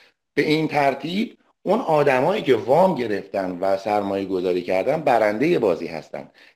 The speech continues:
یعنی ثروتی که در اختیار بقیه باید قرار می‌گرفت از طریق ارزون شدن کالاها نسبت به دستمزدی که اینها دارن می‌گیرن، اتفاق نمیفته، در دستشون قرار نمیگیره. در دست کی قرار می‌گیره؟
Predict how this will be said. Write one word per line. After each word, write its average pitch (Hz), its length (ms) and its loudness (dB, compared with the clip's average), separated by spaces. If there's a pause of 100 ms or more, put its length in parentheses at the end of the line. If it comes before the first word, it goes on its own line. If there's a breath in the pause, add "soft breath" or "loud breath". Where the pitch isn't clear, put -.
یعنی 117 220 -4
ثروتی 139 680 2
که 95 240 0
در 101 240 2
اختیار 123 420 0
بقیه 107 480 0
باید 104 240 2
قرار 104 320 2
می‌گرفت 101 340 -2
از 104 180 -4
طریق 107 320 0
ارزون 104 360 -2
شدن 127 360 0
کالاها 92 800 2 (360 loud breath)
نسبت 127 640 -2 (160)
به 110 160 2
دستمزدی 123 760 -4
که 101 140 -8
اینها 107 200 -6
دارن 101 280 -2
می‌گیرن، 101 680 -4 (380 loud breath)
اتفاق 170 460 2
نمیفته، 139 340 2
در 120 160 2
دستشون 143 360 -4
قرار 151 240 2
نمیگیره. 110 300 -4
در 110 140 -2
دست 120 220 -6
کی 180 200 -4
قرار 175 280 0
می‌گیره؟ 143 360 -2